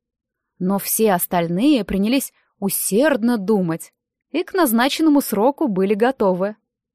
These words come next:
«Ну, Том!» И кочерга дотронулась до головы Томми. «Жмурки!» «Джек!» «Давайте играть в карты. Ставка — цент». «Дядя запрещает нам играть на деньги. Дэн!»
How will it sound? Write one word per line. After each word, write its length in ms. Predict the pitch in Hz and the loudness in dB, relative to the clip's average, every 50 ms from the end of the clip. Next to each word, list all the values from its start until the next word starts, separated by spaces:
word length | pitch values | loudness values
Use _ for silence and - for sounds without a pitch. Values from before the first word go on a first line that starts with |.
| _ _ _ _ _ _ _ _ _ _ _ _ _ _ _ _ | _ _ _ _ _ _ _ _ _ _ _ _ _ _ _ _
«Ну, 320 | - 185 214 262 320 349 320 | -4 0 4 4 4 4 2
Том!» 400 | - - 311 330 330 330 320 - _ _ _ _ _ _ _ _ _ _ _ _ - | 2 4 6 8 8 6 4 0 _ _ _ _ _ _ _ _ _ _ _ _ -12
И 80 | 185 | -10
кочерга 500 | - - - - 202 180 170 165 190 226 | -8 -8 -6 -6 -6 -4 -2 -2 -2 -2
дотронулась 640 | 240 202 190 - 180 196 214 214 202 190 190 208 180 | 0 -2 -2 -2 -2 -2 0 0 0 0 0 -2 -2
до 80 | 165 180 | -2 -2
головы 320 | 170 196 202 196 196 214 | 0 2 2 2 2 0
Томми. 460 | - - 196 185 170 160 165 170 - _ _ _ _ _ _ _ - | 0 0 -2 -2 -2 -4 -8 -12 -16 _ _ _ _ _ _ _ -8
«Жмурки!» 580 | 180 165 233 320 381 339 247 - - 196 165 - _ _ _ _ _ _ _ _ _ _ _ _ _ _ _ - | -4 0 2 4 6 4 4 2 0 -6 -6 -6 _ _ _ _ _ _ _ _ _ _ _ _ _ _ _ -10
«Джек!» 560 | 185 165 170 214 214 202 214 277 - - _ _ _ _ _ _ _ _ _ _ _ _ _ _ - | -6 -2 2 4 4 4 4 2 0 -2 _ _ _ _ _ _ _ _ _ _ _ _ _ _ -4
«Давайте 420 | - 190 233 311 339 - - 254 | -2 2 2 2 2 2 0 0
играть 320 | 196 214 233 254 247 - | 2 2 2 2 2 0
в 60 | - - | -2 0
карты. 440 | - 226 214 208 - - 180 160 _ _ | 2 4 4 4 2 0 -2 -2 _ _
Ставка — 460 | _ - - - 196 269 311 - - 254 | _ -8 0 2 2 2 2 2 -2 -2
цент». 500 | - - - 214 214 214 208 - - - _ _ _ _ _ _ _ _ _ _ _ _ _ _ _ _ _ _ _ _ _ - | 0 2 2 2 2 2 0 -4 -8 -18 _ _ _ _ _ _ _ _ _ _ _ _ _ _ _ _ _ _ _ _ _ -12
«Дядя 420 | 160 147 190 202 226 226 180 165 | -6 -2 0 2 2 2 0 -2
запрещает 720 | 160 175 151 - 226 233 - - - 262 240 226 220 208 - | -4 -2 -2 -2 -2 0 0 0 2 4 4 4 4 2 2
нам 160 | 208 202 208 | 0 0 0
играть 300 | 202 185 208 202 190 - | 2 2 2 0 2 0
на 120 | 202 202 | 0 -2
деньги. 500 | 190 175 202 196 185 185 160 180 170 160 _ _ _ _ _ _ _ - | 0 0 0 0 0 0 0 -2 -2 -4 _ _ _ _ _ _ _ -2
Дэн!» 360 | 165 233 339 311 214 165 | 4 4 4 4 4 0